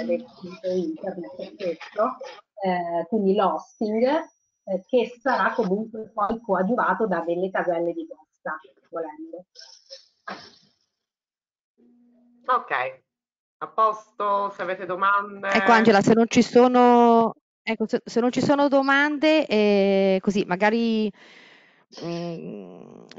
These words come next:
Speaker 3: chi-, concludavamo, insomma, con un paio di, di considerazioni. Quindi innanzitutto, eh, ringrazio anche Agnese che ci ha presentato questa eventuale soluzione di realizzare dei siti web,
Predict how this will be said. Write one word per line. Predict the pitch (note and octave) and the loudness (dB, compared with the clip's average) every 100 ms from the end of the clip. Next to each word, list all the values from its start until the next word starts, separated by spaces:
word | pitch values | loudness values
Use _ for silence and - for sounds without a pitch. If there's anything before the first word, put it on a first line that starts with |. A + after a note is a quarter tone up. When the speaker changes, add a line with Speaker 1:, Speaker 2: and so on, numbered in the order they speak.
| - | -4
Speaker 3:
chi-, | G3 | -2
concludavamo, | A3+ G#3+ A3 A3+ G#3 G#3 A3+ | 0 0 0 4 4 4 2
insomma, | G3+ A#3 G#3 | 0 0 0
con | - G3+ | 0 -4
un | G3+ | 0
paio | A3 G3 G3 | 2 4 4
di, | F#3+ G3+ G3 | 0 -4 -4
di | G3 | -4
considerazioni. | - G3+ - G3+ G3+ A#3+ - C#4 C4 | -2 -2 0 2 2 0 0 2 2
Quindi | G#3+ A3+ F#3+ | 0 -2 0
innanzitutto, | G#3 - A#3 C4+ - D#4 D4+ - _ | 0 -2 -4 -4 2 4 4 2 _
eh, | G3 F#3+ F#3+ | 2 4 4
ringrazio | G#3 G#3 A#3 - A#3+ G#3 G3+ G3 | 2 2 2 2 4 6 6 6
anche | F#3+ G#3 G3+ | 4 2 0
Agnese | G3+ G3+ A3 D4 D4+ C#4+ D4+ | 0 2 2 2 2 2 0
che | - F3+ | 0 -2
ci | F#3 | 0
ha | G3 | -2
presentato | G3+ F#3+ F#3 A3+ - | -2 -2 0 -2 -2
questa | - F#3+ - G3+ F3 - - - - - - | -2 -2 2 2 2 -2 -20 -20 -20 -20 -6
eventuale | F#3+ G#3+ G#3 A3+ B3 | 0 2 4 4 4
soluzione | C4 A#3 A#3 - C#4+ C#4 | 2 0 0 2 2 2
di | G3+ | 0
realizzare | F#3 F#3 F3+ G#3 G#3 | 2 0 2 0 2
dei | F#3+ | 0
siti | - A3 - | -2 -8 -2
web, | B3+ C4 A#3+ A#3+ G#3 | 2 4 4 2 2